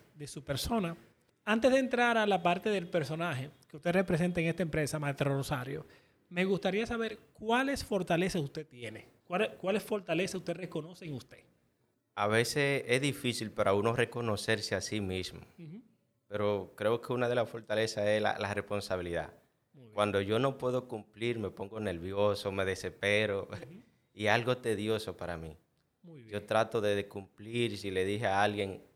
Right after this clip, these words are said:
Speaker 2: "Esto es para tal día", si voy a llegar a tal hora, me gusta estar ahí siempre.
Speaker 1: Muy bien. Usted entra en esta empresa el veintidós de agosto del año dos mil uno.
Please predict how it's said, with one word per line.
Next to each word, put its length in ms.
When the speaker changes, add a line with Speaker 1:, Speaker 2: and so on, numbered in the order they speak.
Speaker 2:
"Esto 320
es 60
para 300
tal 200
día", 500
si 160
voy 240
a 60
llegar 240
a 80
tal 160
hora, 180
me 100
gusta 260
estar 220
ahí 200
siempre. 360
Speaker 1:
Muy 280
bien. 280
Usted 460
entra 520
en 160
esta 220
empresa 440
el 100
veintidós 500
de 60
agosto 380
del 200
año 360
dos 240
mil 320
uno. 320